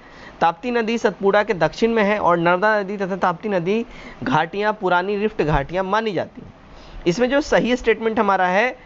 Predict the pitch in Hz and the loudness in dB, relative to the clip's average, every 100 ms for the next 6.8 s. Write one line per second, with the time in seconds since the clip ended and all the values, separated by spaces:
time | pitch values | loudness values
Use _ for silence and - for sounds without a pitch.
0 | - - - 185 226 208 233 220 - 180 | -20 -14 -2 0 2 0 -2 -2 0 0
1 | 196 196 135 117 - 180 160 123 208 233 | 0 0 0 -4 -2 0 0 0 -2 -2
2 | 185 - - 226 214 190 202 185 202 180 | 0 -2 0 0 2 2 0 -2 -4 -4
3 | 302 165 190 185 165 175 175 214 - 135 | -6 0 0 0 -2 -2 0 -2 0 -2
4 | 131 110 - 95 78 73 175 196 226 - | -2 -4 -6 -6 -6 -4 0 0 -2 -6
5 | - - - - - 143 202 233 185 180 | -14 -12 -10 -10 -2 2 4 2 2 2
6 | 196 175 165 190 175 202 214 | 2 2 0 0 0 0 0